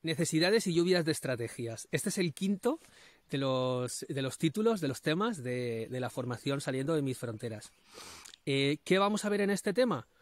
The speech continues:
Pues bueno, vamos a conectar con el cuerpo, por fin, vamos a conectar con el cuerpo, con, eh, ya conectamos con el tema anterior, en este tema vamos a conectar con las necesidades, con lo realmente,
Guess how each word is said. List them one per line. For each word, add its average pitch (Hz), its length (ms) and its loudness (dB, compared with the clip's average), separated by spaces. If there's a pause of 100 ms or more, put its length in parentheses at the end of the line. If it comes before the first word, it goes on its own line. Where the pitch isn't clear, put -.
(200)
Pues 127 180 0
bueno, 120 300 -6 (100)
vamos 170 460 2
a 123 220 -6 (320)
conectar 151 500 2
con 233 160 0
el 127 160 -4
cuerpo, 151 580 0
por 120 140 -8
fin, 156 360 0
vamos 131 280 -4
a - 20 -2
conectar 151 340 -2
con 190 140 0
el 135 100 0
cuerpo, 165 420 0
con, 170 260 -2 (400)
eh, 139 100 -2
ya 135 160 0
conectamos 160 460 0
con 139 160 -2
el 127 100 -2
tema 139 160 0
anterior, 143 380 -2 (260)
en 139 140 0
este 170 180 2
tema 202 160 2
vamos 202 240 2
a 190 40 0
conectar 190 300 2
con 208 140 2
las 156 140 2
necesidades, 120 600 -4
con 147 140 0
lo 143 80 2
realmente, 196 800 2